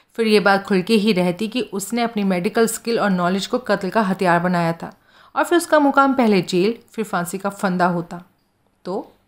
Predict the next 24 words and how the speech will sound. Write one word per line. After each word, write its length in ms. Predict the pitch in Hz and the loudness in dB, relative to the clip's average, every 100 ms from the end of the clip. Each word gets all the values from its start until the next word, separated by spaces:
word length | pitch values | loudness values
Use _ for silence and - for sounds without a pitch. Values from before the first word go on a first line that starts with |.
| _ _ _ _ _ _ _ - | _ _ _ _ _ _ _ -2
तो 60 | |
ये 400 | 302 220 196 196 | 0 2 6 6
कि 160 | 262 311 | 4 0
कत्ल 380 | 294 208 208 294 | 0 0 0 4
ऐसा 240 | 240 196 190 | 4 2 0
बेहुदा, 540 | 170 170 196 185 170 | 2 4 4 4 4
वाहियात, 720 | 208 196 165 196 202 170 190 180 | 2 0 2 2 4 4 2 0
बदतर 340 | 165 190 269 | 0 4 4
तरीके 420 | 277 226 190 202 | 4 2 0 -2
से 120 | 202 220 | -2 0
होना 280 | 196 180 180 | 2 2 0
चाहिए 360 | 185 170 180 | -2 -2 -2
था 220 | 190 170 - - _ | -2 -8 -12 -20 _
जिसमें 340 | 240 254 285 262 | -8 0 0 2
आला 360 | 214 208 247 | 2 4 2
सोच 280 | 254 233 214 | 2 2 0
का 200 | - 190 - 220 | -2 -10 -8 0
या 60 | |
नफासत 560 | 220 196 208 220 226 247 | 2 2 4 2 2 -2
का 180 | - 185 - | -4 -8 -4
कोई 180 | 294 285 | 0 4
रोल 220 | 190 180 | 4 4
ना 120 | 175 | 4
हो। 180 | 160 165 | 2 -4